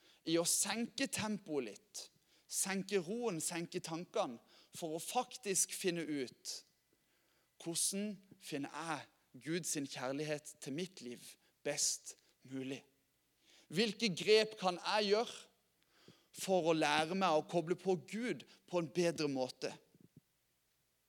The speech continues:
For ja, jobb er viktig, og familie er viktig, kanskje viktigere enn jobb. Men jeg tror også at Gud oppi alt kaoset, når ting går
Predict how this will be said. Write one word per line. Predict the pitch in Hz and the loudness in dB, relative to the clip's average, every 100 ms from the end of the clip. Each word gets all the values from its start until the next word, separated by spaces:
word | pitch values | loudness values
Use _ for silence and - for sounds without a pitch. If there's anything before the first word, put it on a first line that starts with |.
| - - | -18 -6
For | 170 156 | -2 0
ja, | 143 170 | 2 2
jobb | 143 175 151 - - | 4 2 2 -14 -6
er | 165 | -4
viktig, | 147 - - - 139 | -4 -10 -10 -4 -2
og | 113 104 _ _ _ _ _ | -2 -4 _ _ _ _ _
familie | - 165 170 220 220 208 151 139 | -6 -4 -2 -4 -2 2 4 4
er | 131 | 2
viktig, | 156 - - 151 117 _ _ | -2 -6 -4 -4 -4 _ _
kanskje | 165 170 - 165 135 | -4 -2 2 2 2
viktigere | 139 156 - 214 170 | -2 -4 0 2 2
enn | 143 | 2
jobb. | 180 190 107 - _ _ _ _ _ _ _ _ _ _ _ _ _ _ _ _ _ _ _ _ _ | 0 0 -4 -20 _ _ _ _ _ _ _ _ _ _ _ _ _ _ _ _ _ _ _ _ _
Men | 151 160 | 0 0
jeg | 180 | -2
tror | - 170 170 | 2 4 6
også | 180 147 | 6 4
at | 135 - - _ _ _ _ 139 | 2 -6 -14 _ _ _ _ -14
Gud | 131 208 247 202 175 | -2 2 2 2 2
oppi | 175 - 160 | 0 4 6
alt | 156 165 - | 6 2 -2
kaoset, | 175 165 156 151 151 | 4 4 4 2 0
når | 143 - | 0 -2
ting | 196 190 | 0 2
går | 151 | 4